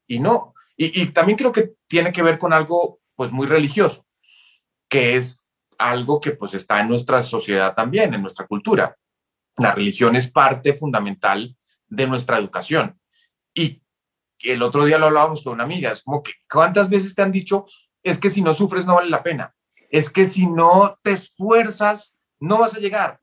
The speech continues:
Es que si no haces esto de verdad con, con ahínco y dejas, ¿no? Como sudando, pues entonces no, no lo logras.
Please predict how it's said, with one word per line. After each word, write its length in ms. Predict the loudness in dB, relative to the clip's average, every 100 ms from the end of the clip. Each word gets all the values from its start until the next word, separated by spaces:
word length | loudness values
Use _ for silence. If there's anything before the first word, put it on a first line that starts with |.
| _ _ -8
Es 180 | -8 -4
que 140 | -4
si 180 | -2 0
no 340 | 4 4 4
haces 460 | 4 2 2 -2 -4
esto 460 | -6 -4 -2 -2 -2
de 80 | -2
verdad 400 | -2 2 2 0
con, 260 | -6 -10 -10
con 240 | -6 -2
ahínco 680 | -2 0 0 0 0 0 0
y 320 | -2 -12 -12 -4
dejas, 480 | -2 0 -4 -8 _ _ -20 -10
¿no? 200 | -2 -2
Como 220 | 0 -2 0 -2 -6 -20 -6
sudando, 600 | 2 6 6 4 -4 -4
pues 140 | -8
entonces 240 | -6 -4 -2
no, 120 | -2
no 140 | -2
lo 100 | 0
logras. 400 | 2 2 0 -8